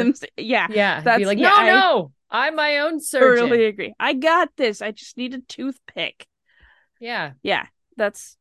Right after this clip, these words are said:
Speaker 1: yeah.
Speaker 2: Live organ transplant. Just stand by.
Speaker 1: Yeah, it, absolutely. Um, so the Earl of Northumberland, Henry Percy, finds out about this.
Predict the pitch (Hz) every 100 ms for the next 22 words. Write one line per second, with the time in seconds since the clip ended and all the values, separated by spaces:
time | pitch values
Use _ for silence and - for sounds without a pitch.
0 | _ - 233 202 240 233 233 240 208 185
1 | - 165 139 - 156 131 - 208 - 220
2 | 220 190 180 131 104 _ _ _ _ -
3 | 208 - 233 - _ _ _ _ _ _
4 | - 208 196 - 214 180 - - _ _
5 | _ _ _ - 226 214 202 202 - _
6 | _ _ _ _ _ _ _ _ _ -
7 | - 269 254 233 - _ 233 240 262 -
8 | - 277 339 370 - 247 226 233 254 254
9 | 220 226 196 185 170 - 196 240 240 214
10 | - 233 247 - 180 196 - 233 269 277
11 | 233 208 175 131 120 80 -